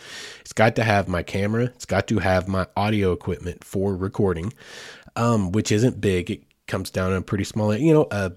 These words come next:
like we talked about before, basics for survival. When you go back to what should be in your day pack and all those different things on YouTube and here on the podcast, you know, the basic little things.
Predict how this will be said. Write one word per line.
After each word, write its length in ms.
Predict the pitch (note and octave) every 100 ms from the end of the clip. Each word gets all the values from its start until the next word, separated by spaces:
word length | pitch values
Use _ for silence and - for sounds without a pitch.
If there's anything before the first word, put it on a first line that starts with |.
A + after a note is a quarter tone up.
| - -
like 180 | A2+ A2
we 80 | A#2+
talked 320 | - G#2+ -
about 180 | G2+ G2
before, 220 | - A2+
basics 520 | F2 F#2+ G2 - -
for 140 | - G#2
survival. 500 | - F#2 F#2+ G2+ E2
When 120 | D#2+
you 80 | F2+
go 140 | G2
back 300 | F#2 F#2 F#2
to 80 | F2+
what 200 | E2+ F2
should 220 | - F2+
be 140 | F#2+ F#2+
in 140 | G2
your 100 | F#2
day 240 | F#2 F#2
pack 260 | - F2+ -
and 100 | E2+
all 120 | F2
those 180 | F#2 F#2
different 380 | G2+ F#2 F2 -
things 240 | F#2+ F2
on 140 | A2 B2+
YouTube 440 | C#3 C#3 C#3 A#2+
and 220 | B2+ B2
here 240 | F#2+ F#2 F2+
on 100 | F2+
the 80 |
podcast, 540 | - F#2 E2 - D#2+ - - - - - - _ -
you 120 | D#3
know, 120 | A2+
the 160 | A#2 A#2+
basic 520 | A2 C3 C3+ B2+ -
little 200 | A2 F2+
things. 480 | - C#3 F2+ -